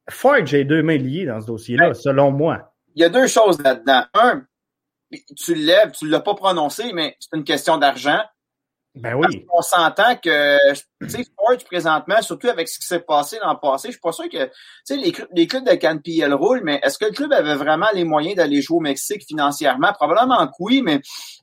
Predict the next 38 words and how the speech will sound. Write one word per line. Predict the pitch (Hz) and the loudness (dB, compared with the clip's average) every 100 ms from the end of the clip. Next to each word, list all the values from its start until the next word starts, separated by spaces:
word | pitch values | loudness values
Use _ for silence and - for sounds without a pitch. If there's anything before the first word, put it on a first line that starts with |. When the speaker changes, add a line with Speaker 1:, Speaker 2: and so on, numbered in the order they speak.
| - | -16
Speaker 2:
c'est | - 180 | -4 -2
un | 165 | -2
trou | - 247 | -2 2
dans | 185 | 2
ton | 175 165 | 2 -2
budget. | 156 139 190 | -4 -2 -2
Fait | 208 - | 0 -4
que | - | -6
financièrement, | 208 220 202 208 180 226 269 | -2 0 0 0 2 2 0
c'est | 196 | -2
sûr | 269 | -6
que | 277 | -6
ça | 170 | -4
va | 170 | -4
faire | 165 196 | -2 0
l'affaire | 190 160 196 | 2 2 2
à | |
la | 180 160 | 2 0
direction | 139 143 143 175 165 | 0 -4 -2 -4 -4
du, | 139 _ _ - | -6 _ _ 0
pas | 220 | 2
aux | 180 | 2
joueurs, | 160 170 214 196 - _ _ _ | 4 6 8 4 0 _ _ _
mais | - 127 | -12 -10
pour | 220 | -2
la | 214 | -2
direction | 165 160 143 - 202 | -2 -4 -4 -6 -8
du | 151 | -8
Forge, | 147 180 202 226 | -4 2 2 2
effectivement, | 190 - 175 170 190 | -4 -10 -8 -6 -4
ça | 190 | -4
va | 151 | -2
faire | - 170 | 0 0
l'argent. | 139 127 190 196 - - - _ _ _ _ - | 0 -4 -4 -6 -12 -20 -20 _ _ _ _ -12
Le | 98 | -8
seul, | - 226 262 | 0 2 2
le | 131 120 | 2 -2
problème, | - 127 127 165 247 156 | 2 2 4 4 2 -2